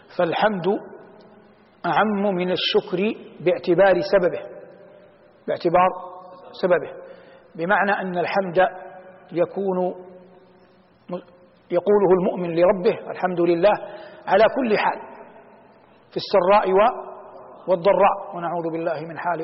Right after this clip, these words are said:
أهل النار". وأما الشكر فسببه ماذا؟ النعمة، سببه النعمة. ولا يقولن عاقل: "أشكر الله على البلاء"، وإنما يقول: "أ-، أحمده على البلاء". هذا باعتبار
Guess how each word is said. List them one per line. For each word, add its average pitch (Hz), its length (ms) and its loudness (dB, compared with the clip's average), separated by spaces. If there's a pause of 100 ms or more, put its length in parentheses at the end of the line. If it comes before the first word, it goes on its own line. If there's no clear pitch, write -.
أهل 151 80 -8
النار". 160 280 -6 (840)
وأما 240 340 4
الشكر - 380 -4 (920)
فسببه 202 600 4
ماذا؟ 180 320 4 (760)
النعمة، 190 480 -2 (120)
سببه 185 340 2 (720)
النعمة. 190 420 -2 (600)
ولا 185 160 4
يقولن 202 420 4
عاقل: 185 300 2
"أشكر 190 380 -6
الله 180 380 2
على 175 180 2
البلاء"، 180 560 0
وإنما 185 360 -6
يقول: 196 340 -2 (120)
"أ-، 233 140 4 (720)
أحمده 208 480 0 (220)
على 190 180 4
البلاء". 165 300 -2 (1600)
هذا 226 260 4
باعتبار 202 480 2